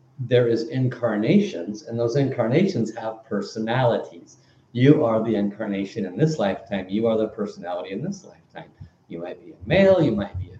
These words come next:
female, you might not be sure what you <laughs> are. But in any case, you are your personality this lifetime. And it goes the same with those you are having relationships with.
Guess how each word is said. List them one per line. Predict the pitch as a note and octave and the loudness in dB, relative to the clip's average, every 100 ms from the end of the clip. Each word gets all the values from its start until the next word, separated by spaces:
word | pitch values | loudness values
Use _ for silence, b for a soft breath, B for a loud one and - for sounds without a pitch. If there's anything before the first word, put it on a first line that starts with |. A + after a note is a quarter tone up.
| - | -2
female, | D3 D#3 D3 C#3+ C#3+ C#3+ - _ | 2 4 6 4 2 0 -14 _
you | - A#3 | -2 0
might | A#2+ A#2+ | 0 -2
not | C#3 D3 | -2 0
be | F3+ | 0
sure | F3 - F4+ | 0 0 2
what | B2 - - | 2 2 0
you | G2+ - | 0 0
<laughs> | |
are. | A2 - G2 F#2 - b b b | 0 -2 -8 -12 -16 b b b
But | C3+ C3 | 4 4
in | C3+ E3 | 6 4
any | F#3+ G3+ - | 8 8 8
case, | G3+ - G#3+ D3 E3 - - B B B | 8 8 6 4 0 -6 -20 B B B
you | A#2+ C3 D3 D#3 D#3+ - A#2+ | 2 8 10 10 8 4 4
are | B2 A#2+ B2 | 6 6 4
your | B2+ B2+ | 0 0
personality | B2 A2+ A2 G2+ F2+ F2 F2+ - _ - | -2 -2 -4 -6 -8 -10 -16 -18 _ -20
this | D#2+ D#2+ G#2 | -18 -14 -8
lifetime. | G#2+ G#2+ - E2 - _ _ B B B - | -6 -6 -12 -20 -20 _ _ B B B 2
And | G#3 | 4
it | A3 D#3 | 4 4
goes | D#3+ D#3 D#3 | 8 8 8
the | D#3 | 2
same | - G#2+ G#2+ A2 | -4 -4 -2 -2
with | G#2+ - | -4 -2
those | G#2 G#2 G2+ | 0 0 0
you | G#2 G2+ | 0 2
are | G#2 | 0
having | - F#2+ F#2+ F#2+ | -2 -8 -8 -8
relationships | G2 G2 G2+ - F#2+ - - - D3+ | -6 -6 -6 -8 -16 -16 -16 -8 0
with. | E3 B2+ | 0 0